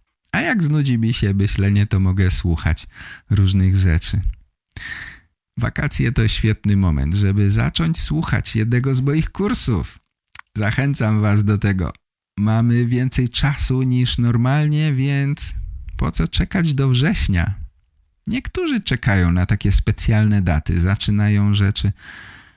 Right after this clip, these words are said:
pierwszego stycznia, bo to początek roku, albo pierwszego września, bo to początek roku szkolnego.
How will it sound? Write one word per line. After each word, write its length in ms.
pierwszego 600
stycznia, 680
bo 160
to 120
początek 540
roku, 580
albo 360
pierwszego 760
września, 600
bo 180
to 160
początek 720
roku 400
szkolnego. 720